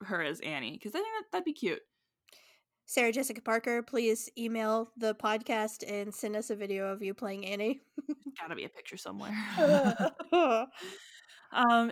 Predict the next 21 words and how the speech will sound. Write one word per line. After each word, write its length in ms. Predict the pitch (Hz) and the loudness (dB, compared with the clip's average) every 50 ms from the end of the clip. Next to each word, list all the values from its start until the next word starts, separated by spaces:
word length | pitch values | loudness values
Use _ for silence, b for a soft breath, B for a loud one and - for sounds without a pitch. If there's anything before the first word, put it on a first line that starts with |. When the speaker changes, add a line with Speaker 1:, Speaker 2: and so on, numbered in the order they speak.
| - | 0
Speaker 1:
and 100 | - 254 | -2 -2
so 80 | 247 269 | 0 2
this 140 | 277 349 349 | 0 0 0
brings 240 | - 320 302 285 269 | 0 0 0 2 0
us 100 | 262 - | 0 0
to 280 | - 247 247 285 320 302 | 0 0 2 2 2 2
the 240 | 240 214 196 180 | 2 2 2 2
nineteen 420 | 170 170 170 180 208 214 214 - 233 | 2 2 2 2 2 2 2 2 2
eighty-two 380 | 226 226 226 214 - 226 220 | 2 2 2 0 0 2 2
movie, 480 | 208 196 208 220 202 180 160 143 - B B B B B B | 4 4 4 2 2 2 0 -2 -2 B B B B B B
the 300 | - 175 180 196 208 208 | -6 -4 -2 0 0 0
worst 460 | 190 180 165 202 220 254 302 311 - | 0 2 4 4 4 4 4 0 0
version 420 | 208 190 214 208 208 214 208 208 190 | 4 6 8 8 8 6 4 2 2
of 160 | 185 185 180 | 2 2 0
the 80 | 180 180 | 0 0
musical. 600 | 175 170 165 147 151 156 - 113 104 - - _ - 190 | 0 0 -2 -2 -4 -6 -4 -4 -6 -6 -6 _ -10 -8
Just, 380 | - 190 185 180 - - - - _ _ - 185 | -6 -6 -6 -6 -6 -10 -14 -20 _ _ -10 -4
that 160 | - 190 196 208 | -2 0 2 2
is 160 | 214 202 196 | 2 2 0
a 40 | 190 | -2
fact, 540 | - - - - 151 131 - - - - | -6 -6 -2 0 0 0 0 -2 -4 -6